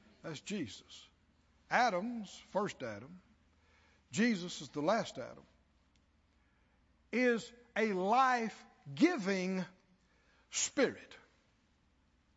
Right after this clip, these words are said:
A life-giving spirit. Not just a living being, but a life-giving spirit.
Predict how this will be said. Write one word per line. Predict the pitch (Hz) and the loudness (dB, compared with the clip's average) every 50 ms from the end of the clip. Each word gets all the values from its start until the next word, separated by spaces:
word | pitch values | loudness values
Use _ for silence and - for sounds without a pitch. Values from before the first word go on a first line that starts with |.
| _ _ _ _ _ _ _ _ _ _ _ _ _ _ _ _ _ _ _ _ _ _ _ _ _ _ _ _ _ _ _ _ _ _ _ _ _ _ _ _ _ _ _ _ _ _ _ _ _ _ _ _ _ _ _ - | _ _ _ _ _ _ _ _ _ _ _ _ _ _ _ _ _ _ _ _ _ _ _ _ _ _ _ _ _ _ _ _ _ _ _ _ _ _ _ _ _ _ _ _ _ _ _ _ _ _ _ _ _ _ _ 2
A | 202 214 | 4 4
life-giving | 214 208 214 233 247 240 233 214 175 - - 131 131 135 208 320 294 220 196 190 185 180 180 170 - - - _ - | 6 6 6 6 6 4 2 0 -4 -10 -14 -12 0 4 4 4 4 4 0 0 -2 -2 -4 -6 -10 -14 -20 _ -12
spirit. | - - - - - 165 123 92 - - _ - - _ _ _ _ _ _ _ _ _ - - _ _ | -10 -10 -8 -6 -6 -6 -6 -8 -12 -20 _ -20 -20 _ _ _ _ _ _ _ _ _ -20 -20 _ _
Not | - 196 269 294 254 | 2 2 2 2 2
just | 233 285 254 - - | 0 0 2 4 4
a | 254 | 4
living | 233 220 226 269 269 220 226 208 196 190 170 | 4 4 4 4 4 4 2 2 2 2 4
being, | 156 269 339 311 226 190 180 180 190 202 208 - - _ _ _ _ _ _ _ _ _ _ _ | 4 6 6 6 4 4 2 0 -2 -2 -4 -8 -10 _ _ _ _ _ _ _ _ _ _ _
but | - 147 247 247 | 2 2 4 4
a | 233 226 220 | 4 4 4
life-giving | 214 214 240 254 240 226 214 190 - - 147 127 120 226 294 277 226 226 196 180 170 160 | 4 4 4 4 4 2 0 -4 -8 -12 -10 -2 2 2 2 2 2 0 0 -2 -2 -2
spirit. | - - - - - 170 127 | -4 -4 -4 -4 -4 -4 -6